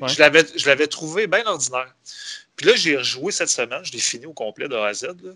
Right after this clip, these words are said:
Speaker 1: Ben, c'est parce
Speaker 2: Je
Speaker 1: que
Speaker 2: sais,
Speaker 1: Jaden, euh, ça, il a pas
Speaker 2: j'ai
Speaker 1: le
Speaker 2: trouvé
Speaker 1: charisme
Speaker 2: bon.
Speaker 1: de son père, on s'entend, là.
Speaker 2: O-, oui, mais là, tu sais, je l'ai fait comme en deux, trois jours, là. Je l'ai, je l'ai fait <coughs> quand même assez vite. Puis j'ai aimé le jeu, puis j'ai hâte d'embarquer dans le cinq.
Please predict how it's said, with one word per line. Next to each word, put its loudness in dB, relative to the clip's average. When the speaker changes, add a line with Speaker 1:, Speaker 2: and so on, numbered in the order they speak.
Speaker 1:
Ben, 4
c'est -2
parce 4
Speaker 2:
Je 10
Speaker 1:
que 10
Speaker 2:
sais, 10
Speaker 1:
Jaden, 6
euh, 0
ça, -2
il 2
a 0
pas -2
Speaker 2:
j'ai 6
Speaker 1:
le 6
Speaker 2:
trouvé 2
Speaker 1:
charisme 10
Speaker 2:
bon. 12
Speaker 1:
de 0
son -10
père, 2
on -4
s'entend, -4
là. -10
Speaker 2:
O-, -10
oui, -4
mais 2
là, -2
tu -6
sais, -4
je -6
l'ai -4
fait -6
comme -2
en 2
deux, -6
trois -2
jours, -2
là. -4
Je -8
l'ai, -6
je -12
l'ai -12
fait -6
<coughs> 4
quand 8
même -8
assez -2
vite. -4
Puis -4
j'ai 4
aimé 6
le 0
jeu, -2
puis -2
j'ai 2
hâte 8
d'embarquer 2
dans 2
le -4
cinq. -4